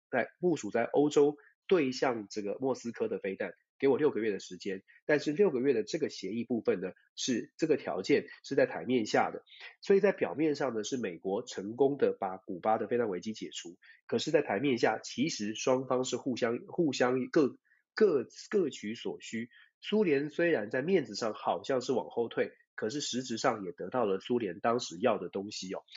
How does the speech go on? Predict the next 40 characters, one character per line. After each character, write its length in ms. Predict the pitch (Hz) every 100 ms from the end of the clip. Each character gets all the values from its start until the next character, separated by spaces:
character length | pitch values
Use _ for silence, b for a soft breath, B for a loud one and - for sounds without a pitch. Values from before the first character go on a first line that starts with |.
| B
也 140 | - 95
就 100 | 135
是 140 | 127
美 180 | 117 87
国 140 | 85
的 100 | 90
飞 160 | 101 110
弹 200 | 110 92
撤 200 | - 123
除 280 | 104 87 92 b
在 160 | _ 101
欧 220 | - 113
洲 200 | 110 110
对 140 | 110 101
它， 240 | 113 104
对 320 | - 135 - _
莫 140 | 127
斯 160 | 107 107
科 140 | 120
的 100 | 110
部 220 | - 113
署。 160 | 98 - b b b b -
所 160 | 180
以 80 | 190
这 180 | - 220
个 80 | 160
是 160 | -
一 60 | 143
个 140 | 120
外 200 | 117 156
交 220 | 123 131
上 180 | 127 131
面 160 | 123 113
斡 220 | 156 131
旋 200 | - 82
的 120 | 98
结 200 | 95 90
果， 220 | 95 92
是 200 | - -
双， 260 | 156 - 165